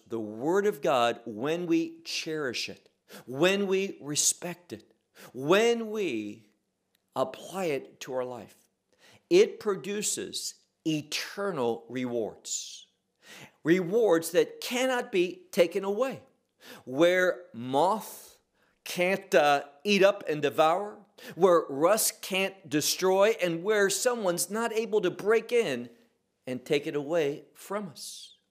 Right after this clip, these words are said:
When we emphasize the word of God, it is going to produce eternal results. And those results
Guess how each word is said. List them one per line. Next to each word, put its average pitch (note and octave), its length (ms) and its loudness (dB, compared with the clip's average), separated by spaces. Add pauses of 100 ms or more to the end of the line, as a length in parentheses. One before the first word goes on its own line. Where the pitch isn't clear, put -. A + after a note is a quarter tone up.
(360)
When D3+ 440 2
we C4+ 480 -2
emphasize - 880 -4 (160)
the A#2+ 140 -4
word C#3+ 360 -2
of C#3+ 160 -6
God, A2 280 -4 (920)
it C#3+ 160 0
is E3 160 2
going D#3 280 -4
to D#3+ 100 -8
produce A#2+ 580 -8 (260)
eternal C3 1000 -6
results. A2 760 -8 (360)
And D#3 200 2
those A3+ 320 6
results A#3 840 -6